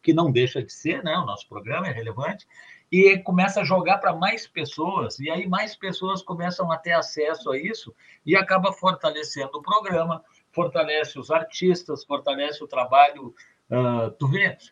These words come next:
o álbum tá contando como é que é a batalha nossa pra fazer as coisas. Ah, não é, não é uma gravadora que contrata, como era antigamente, o cara vai lá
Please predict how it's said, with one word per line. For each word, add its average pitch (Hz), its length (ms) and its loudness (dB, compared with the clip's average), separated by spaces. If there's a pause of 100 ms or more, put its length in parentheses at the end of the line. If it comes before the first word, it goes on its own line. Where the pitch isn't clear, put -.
(120)
o 135 160 -2
álbum 165 240 4
tá 165 120 -2
contando 160 580 -4
como 156 240 -10
é 220 140 0
que 185 180 -6
é 190 40 2
a 196 120 2
batalha 147 800 0
nossa 135 500 2
pra 156 260 -2
fazer 147 440 -2
as 185 120 -10
coisas. 180 640 -8 (500)
Ah, 117 400 -2
não 123 280 0
é, 233 200 0 (120)
não 156 200 -4
é 202 60 2
uma 233 160 0
gravadora 156 600 0
que 127 100 -14
contrata, 131 720 -4 (140)
como 123 260 -10
era 147 180 -4
antigamente, 131 580 -10
o - 40 -20
cara 143 280 -6
vai 117 200 -6
lá 127 340 -6